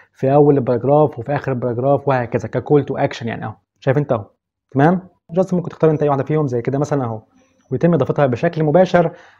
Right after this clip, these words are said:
على صلب الموضوع او في يور ارتكل، تمام. بشكل برضو سريع جدًا الحقيقه عشان ما اطولش اكتر من كده في هذه الجزئيه. خلاص كده انت عملت يور ارتكل يا معلم بقى الجميله المنمقه الاحترافيه، حلو خالص.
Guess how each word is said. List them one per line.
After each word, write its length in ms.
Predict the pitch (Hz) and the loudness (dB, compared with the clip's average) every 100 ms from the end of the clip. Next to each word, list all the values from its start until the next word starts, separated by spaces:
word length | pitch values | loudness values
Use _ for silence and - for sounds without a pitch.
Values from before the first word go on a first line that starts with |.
| _ | _
على 440 | 131 151 151 147 151 | 0 4 4 2 -2
صلب 420 | - - 151 135 | -4 0 2 2
الموضوع 600 | 127 117 110 135 139 131 - _ _ - | -2 -2 -2 2 2 0 -6 _ _ -8
او 100 | 127 | -6
في 140 | 131 | -2
يور 320 | 131 131 127 - _ _ 131 | 2 2 0 -10 _ _ -2
ارتكل، 320 | 123 - 113 | -2 -4 -8
تمام. 340 | 123 147 139 - _ _ _ _ - - | 0 0 0 -4 _ _ _ _ -20 0
بشكل 340 | 208 208 170 | 2 6 6
برضو 160 | 175 156 | 6 4
سريع 240 | 143 143 | 4 4
جدًا 240 | 139 151 | 4 2
الحقيقه 460 | 135 165 170 170 170 - - - - - | 0 2 6 6 4 -4 -20 -20 -16 -6
عشان 200 | 131 147 | 0 0
ما 60 | |
اطولش 300 | 143 170 175 | 4 4 4
اكتر 220 | 175 - 139 | -2 0 -2
من 100 | 127 | 2
كده 200 | 160 147 | 2 4
في 100 | 131 | 2
هذه 360 | 120 131 147 | -2 2 2
الجزئيه. 580 | 120 113 123 165 190 185 - - _ | 2 -2 0 6 6 4 -4 -20 _
خلاص 260 | - 180 180 | 2 2 4
كده 140 | 196 | 0
انت 120 | 175 | 2
عملت 300 | 143 160 170 | 0 0 0
يور 280 | 143 156 156 | 0 0 0
ارتكل 280 | 165 147 135 | -4 -4 -6
يا 60 | 127 | -2
معلم 300 | 135 147 131 | 0 0 0
بقى 220 | 151 147 | 2 2
الجميله 500 | 120 123 151 151 147 | 0 0 2 2 2
المنمقه 580 | 131 123 120 151 - 147 | -2 -4 -2 -4 2 0
الاحترافيه، 640 | 131 - 123 - 170 185 | 0 -4 -8 0 4 4
حلو 300 | - 160 127 | 2 -2 -2
خالص. 420 | - 160 208 220 | 2 4 4 4